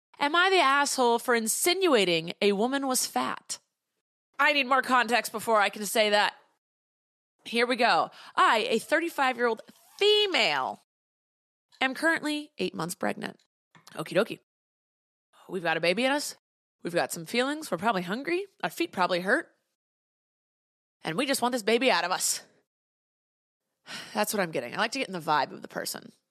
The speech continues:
You know, when they give me a little context, I can understand their side a little bit better, right? I've learned, fun news for anyone aspiring to follow down that same path, is a lot, is that a lot of people,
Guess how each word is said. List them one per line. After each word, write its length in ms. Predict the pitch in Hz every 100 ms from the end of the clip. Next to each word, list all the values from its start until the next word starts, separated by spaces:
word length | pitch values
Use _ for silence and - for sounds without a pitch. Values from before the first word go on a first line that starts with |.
| _
You 120 | 202 202
know, 140 | 196
when 160 | 214 214
they 80 |
give 160 | 226 262
me 80 | 262
a 40 |
little 140 | 240 196
context, 540 | 202 185 170 190 -
I 40 |
can 100 | -
understand 420 | 208 202 - 170 151
their 80 |
side 300 | 147 - -
a 40 | -
little 160 | -
bit 120 | - -
better, 200 | - -
right? 200 | 269 294 _ _ _ _ _ _ _ _ _ _ _ _ _ _ -
I've 240 | 254 330
learned, 380 | 254 202 190 277 _ _ _
fun 300 | - 330 330
news 220 | 311 247
for 100 | -
anyone 260 | 202 190 175
aspiring 460 | 170 180 165 165
to 140 | 165 165
follow 560 | - - 190 175 175
down 440 | 170 170 160 160 165
that 180 | 165 -
same 260 | 175 165
path, 440 | 165 160 170 247 - _ _ _ _ -
is 160 | 240
a 80 | 247
lot, 520 | 240 226 233 277 330 -
is 120 | - 220
that 120 | 262
a 60 |
lot 280 | 247 247 294
of 140 | 349 -
people, 580 | - 196 - 175 180